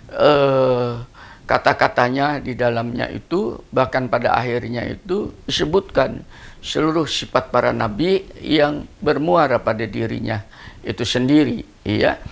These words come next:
Itu pada dasarnya adalah meditasi bagi orang Jawa yang, eh, diambil, diadopsi daripada Sunan Kali-, Sunan Kalijogo.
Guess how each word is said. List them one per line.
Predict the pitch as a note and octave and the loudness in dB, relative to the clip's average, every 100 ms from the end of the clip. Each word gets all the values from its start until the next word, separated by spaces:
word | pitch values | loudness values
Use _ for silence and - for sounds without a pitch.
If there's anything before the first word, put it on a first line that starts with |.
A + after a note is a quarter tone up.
| - - - | -18 -20 -6
Itu | - A3+ | -2 2
pada | A#4 F3+ F3 | 4 4 6
dasarnya | D3+ - C#3 C3+ C3+ | 4 6 4 6 4
adalah | B2 A#2 A#2 | 4 4 2
meditasi | A#2 A2+ - G#2+ - - - - - - - - - | -2 -4 0 0 0 -4 -8 -8 -18 -20 -20 -20 -8
bagi | - A#2 A#2 | -2 0 4
orang | A#2 - A#2+ A#2+ G#2 | 2 4 2 2 2
Jawa | A2+ A2+ E3 G#3 - - - - - - - | 4 6 6 4 0 -12 -20 -20 -20 -20 -10
yang, | - A#2+ A#2+ A#2 A#2 A2+ | 0 2 2 0 -2 -4
eh, | - - A2 A2 - - - | -4 2 2 4 0 -2 -6
diambil, | B2 A#2 A2 C3 F3+ | -2 0 0 0 0
diadopsi | D#3+ B2+ A2+ A#2 - E3+ E3+ | 2 2 2 -4 -6 -6 -4
daripada | B2 A#2 A#2 - A#2 G2 A#2 B2 - - A2+ | 0 -2 -2 -4 -4 0 0 0 -6 -12 -10
Sunan | - D3 D3 D3 | -6 -4 -2 0
Kali-, | D3+ E3 D#3+ - - - | 0 0 -4 -12 -20 -16
Sunan | - E3+ D#3 | -6 -2 -2
Kalijogo. | D#3+ E3+ F3+ E3+ A3+ C#3 C3+ F3+ | 2 2 2 2 2 2 0 -2